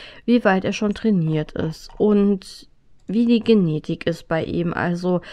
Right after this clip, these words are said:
äh, da kann ich euch vielleicht auch noch mal ein Video zu machen, wenn ihr das möchtet. Ähm, da, äh, hab ich nämlich Riesenprobleme mit gehabt, hier das, äh, zu lesen, also zu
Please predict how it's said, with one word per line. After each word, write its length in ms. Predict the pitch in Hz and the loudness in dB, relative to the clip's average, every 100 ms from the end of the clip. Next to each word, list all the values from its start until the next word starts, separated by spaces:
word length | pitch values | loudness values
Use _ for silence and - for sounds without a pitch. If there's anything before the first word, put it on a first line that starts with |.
| - - - - | -20 -20 -20 -2
äh, 200 | - 175 180 - | 0 2 -2 -2
da 200 | 180 220 | 2 2
kann 300 | 247 240 233 | 0 0 2
ich 200 | 220 - | 2 0
euch 200 | 202 196 | -2 0
vielleicht 420 | - 175 175 - | 0 -2 -2 0
auch 100 | - | 2
noch 220 | 285 285 262 | 4 4 2
mal 140 | 247 | 4
ein 120 | 233 | 4
Video 280 | 220 220 226 | 2 2 0
zu 220 | - - | 0 -2
machen, 440 | 214 208 208 220 202 | 0 0 0 -2 0
wenn 160 | 196 | -2
ihr 140 | - 196 | -4 -4
das 200 | 190 - | -4 -2
möchtet. 540 | 202 196 - 208 196 - - - - - - | -2 -2 -2 -4 -4 -18 -20 -20 -20 -16 -4
Ähm, 500 | 185 180 180 180 170 - - - - _ - _ - | 0 2 4 2 0 -6 -20 -20 -20 _ -20 _ -2
da, 640 | 185 180 180 180 180 170 | 2 2 2 0 0 0
äh, 40 | 165 | -2
hab 200 | 208 - | -4 0
ich 240 | 247 - | 0 2
nämlich 380 | 220 208 196 190 | 4 4 4 -2
Riesenprobleme 800 | 196 254 285 254 202 190 214 240 | -2 2 2 2 -2 4 6 6
mit 260 | 214 196 - | 4 0 -2
gehabt, 340 | 190 190 185 | -4 -4 -4
hier 140 | - 185 | -4 -2
das, 340 | 185 185 - _ - | -2 -6 -16 _ -10
äh, 240 | 180 165 - | -4 -4 -6
zu 400 | - 202 190 - - | -8 -6 -6 -6 -2
lesen, 480 | 190 202 185 156 | 2 4 2 -4
also 480 | - 165 175 180 170 - _ | -2 -4 -2 -2 -2 -4 _
zu 420 | - 196 190 | -8 -2 -2